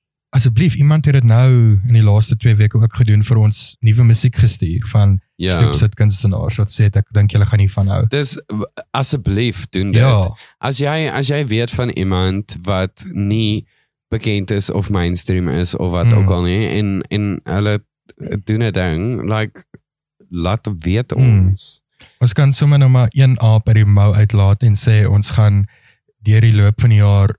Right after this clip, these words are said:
Speaker 1: meer live akoestiek musiek
Speaker 2: Ja.
Speaker 1: hê, op die pot gooi en op 'n ander plek.
Speaker 2: Yes.
Speaker 1: Ehm, <laughs> so, as jy weet van iemand wat inpas by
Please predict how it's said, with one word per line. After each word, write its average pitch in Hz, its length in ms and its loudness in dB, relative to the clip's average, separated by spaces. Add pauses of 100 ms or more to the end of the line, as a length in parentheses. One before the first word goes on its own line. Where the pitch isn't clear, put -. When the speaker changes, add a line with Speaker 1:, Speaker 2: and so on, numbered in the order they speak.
(160)
Speaker 1:
meer 104 600 2 (120)
live 101 640 2
akoestiek 107 540 -2
musiek - 600 -2 (180)
Speaker 2:
Ja. 82 260 -2
Speaker 1:
hê, 101 360 2 (600)
op 123 180 -2
die - 80 0
pot 120 300 0
gooi 117 300 2
en 110 180 2
op 101 140 0
'n 110 100 2
ander 98 260 0
plek. 104 420 -2 (200)
Speaker 2:
Yes. 80 400 -4
Speaker 1:
Ehm, 104 460 2
<laughs> 151 720 0 (520)
so, 127 460 2 (340)
as 151 200 -2
jy 160 180 0 (140)
weet 123 280 2
van 143 180 0
iemand 107 520 2
wat 107 220 0 (140)
inpas 117 420 2
by 104 160 0